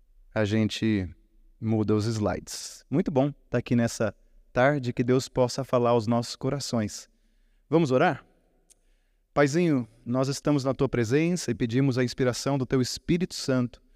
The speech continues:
para que possamos compreender, não com os olhos carnais, mas com os olhos da fé, a tua palavra,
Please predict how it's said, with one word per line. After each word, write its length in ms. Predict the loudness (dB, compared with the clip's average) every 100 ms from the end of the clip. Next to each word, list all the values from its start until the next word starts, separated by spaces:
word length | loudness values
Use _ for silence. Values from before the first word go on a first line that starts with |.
| _ _ -2
para 200 | 0 0
que 80 | 0
possamos 440 | -2 0 0 -2
compreender, 1160 | -2 -2 -2 -2 0 2 0 0 2 2 0 -6 _ _ -2
não 220 | 0 2
com 100 | 2
os 140 | 2 2
olhos 280 | 2 0
carnais, 640 | -2 0 0 0 0 0 -2
mas 160 | -4 -4
com 140 | -2
os 80 | 0
olhos 240 | 2 2 0
da 120 | -2
fé, 400 | -2 0 0 -2 _ _ _
a 140 | -6
tua 320 | -4 0 0 2
palavra, 720 | 2 2 2 0 -4 -10